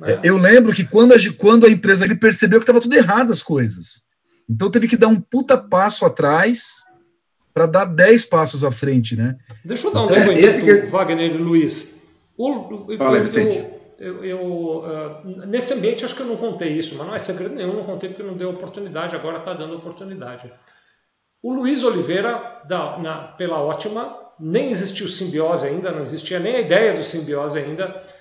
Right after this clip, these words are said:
Speaker 1: Ele veio na Sevilha fazer uma consultoria com a gente, Wagner.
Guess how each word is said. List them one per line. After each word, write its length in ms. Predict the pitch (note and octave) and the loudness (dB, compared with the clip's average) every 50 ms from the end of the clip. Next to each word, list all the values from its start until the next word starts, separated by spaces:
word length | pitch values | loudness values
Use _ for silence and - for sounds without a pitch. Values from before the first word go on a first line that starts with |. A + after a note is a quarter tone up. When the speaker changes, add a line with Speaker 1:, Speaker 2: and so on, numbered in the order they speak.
| _ _ _ | _ _ _
Speaker 1:
Ele 160 | - E3 F3+ | -10 -10 -8
veio 480 | G#3+ - C3 F3 A3 C4 B3+ - - A3+ | -8 -6 0 0 0 0 0 -4 -8 -8
na 120 | G#3+ G3 | -8 -6
Sevilha 360 | F3 - G3 F3+ - G3 G#3+ | -6 -6 -6 -6 -6 -6 -6
fazer 280 | G3 - A3 G3 D#3+ G3 | -6 -4 -6 -6 -6 -6
uma 80 | G3+ F3+ | -8 -8
consultoria 580 | - G3+ F#3 - A3 - - G3+ F3+ E3+ F#3 | -8 -10 -10 -10 -12 -10 -10 -8 -6 -6 -6
com 140 | F3+ F#3+ G#3+ | -6 -8 -10
a 40 | G3 | -8
gente, 280 | - D3 C#3 - - | -8 -8 -8 -8 -10
Wagner. 500 | C#3 B2+ C3+ C3 C3+ B2+ C3 B2 - - | -12 -12 -10 -10 -10 -12 -14 -14 -16 -18